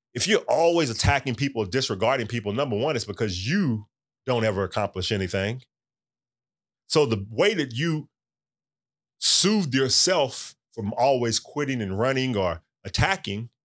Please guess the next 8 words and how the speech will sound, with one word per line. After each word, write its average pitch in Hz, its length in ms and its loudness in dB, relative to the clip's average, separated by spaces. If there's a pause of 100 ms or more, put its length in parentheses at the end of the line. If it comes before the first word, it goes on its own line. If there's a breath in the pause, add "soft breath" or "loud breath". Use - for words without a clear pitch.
(580)
is 139 400 2
never 147 360 2
wanting 143 340 0
to 120 100 -2
hear 135 220 0
their 160 220 2
idea 127 420 0
further 113 680 0